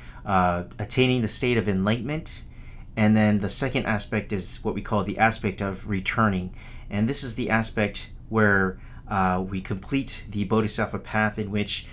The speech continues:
we, uh, come back to this world of suffering to help save other beings. Um, this doesn't really get explained too much, uh, in a lot of our weekly Sunday services.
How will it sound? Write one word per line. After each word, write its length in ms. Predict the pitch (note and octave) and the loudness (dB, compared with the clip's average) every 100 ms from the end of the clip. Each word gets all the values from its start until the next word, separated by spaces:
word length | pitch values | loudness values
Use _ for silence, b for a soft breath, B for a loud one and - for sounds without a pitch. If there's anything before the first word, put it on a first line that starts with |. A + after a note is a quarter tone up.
| B B | B B
we, 500 | G#2+ G#2+ G2 F#2+ - | 0 2 2 -2 -4
uh, 260 | G2 F2+ F2 | -4 -4 -4
come 280 | - B2 G#2+ | 0 2 4
back 260 | A#2 C3+ | 4 2
to 120 | - A2+ | 0 -2
this 200 | G#2+ - | -2 -2
world 380 | G#2+ G2+ F#2+ - | -2 -2 -6 -6
of 200 | G#2 G2+ | -4 0
suffering 520 | - A#2+ - A2 G#2 | 2 0 0 0 0
to 220 | - G#2+ | 0 -2
help 280 | F#2 A2 G#2 | 0 -2 0
save 460 | - G2+ F#2+ F#2 - B B B | 0 2 2 0 -4 B B B
other 240 | - G2 G2+ | -2 2 2
beings. 520 | G#2 G#2 F2+ F2+ - - B B B B B B - | 2 2 2 -2 -10 -12 B B B B B B -2
Um, 400 | G2+ G2 F#2+ G2 - | 0 2 2 0 0
this 300 | C3+ - - | 2 4 4
doesn't 400 | D3+ D3+ D#3+ C#3 - - | 4 4 2 -2 -12 -8
really 280 | B2 C#3 C3 | 0 2 4
get 160 | C3 B2+ | 2 2
explained 640 | A2 - B2+ A#2+ B2 A#2 | 2 0 2 0 0 -2
too 280 | - - B2+ | -2 -2 2
much, 440 | A2 B2+ - - - | 4 2 0 -6 -4
uh, 240 | G#2 G2+ | -2 0
in 140 | G2 G#2 | 0 0
a 80 | G#2 | 2
lot 240 | G#2+ A2+ | 2 2
of 100 | G2+ | 2
our 160 | G2+ F#2+ | -2 0
weekly 320 | A2+ A2 A2+ | -2 -2 0
Sunday 380 | - A2 G#2 F#2+ | 2 2 2 0
services. 880 | - A2+ A2+ A#2 - B2 B2 B2+ | 0 -2 -2 -2 0 0 0 -4